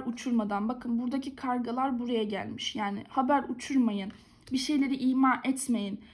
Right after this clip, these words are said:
bir şeyleri gösterme çabası içerisine girmeyin. Bu insan duyması gerekeni zaten duyar muhakkak. Hani bunun için ekstra bir yorgunluğa gerek yok.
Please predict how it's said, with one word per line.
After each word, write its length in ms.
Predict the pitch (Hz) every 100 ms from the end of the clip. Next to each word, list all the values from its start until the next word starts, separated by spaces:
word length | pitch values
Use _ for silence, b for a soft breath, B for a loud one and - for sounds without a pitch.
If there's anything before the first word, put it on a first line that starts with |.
| B B
bir 60 |
şeyleri 340 | 254 294 269 247
gösterme 720 | 240 247 - 262 262 269 247
çabası 300 | - 233 233 -
içerisine 460 | - 247 240 262 262
girmeyin. 580 | 214 254 226 190 - - - _ _ _ _ _ - -
Bu 180 | 285
insan 340 | 392 359 330 294
duyması 340 | 302 302 302
gerekeni 380 | 277 285 285 285
zaten 460 | 277 277 285 294 254
duyar 340 | 254 196 -
muhakkak. 540 | 208 95 - - - - b b b
Hani 220 | 247 254
bunun 140 | 262 294
için 180 | 277 262
ekstra 460 | 262 - 269 277
bir 240 | 262 240 220
yorgunluğa 600 | 220 247 240 254 254 277
gerek 460 | 240 247 277 -
yok. 340 | 240 262 -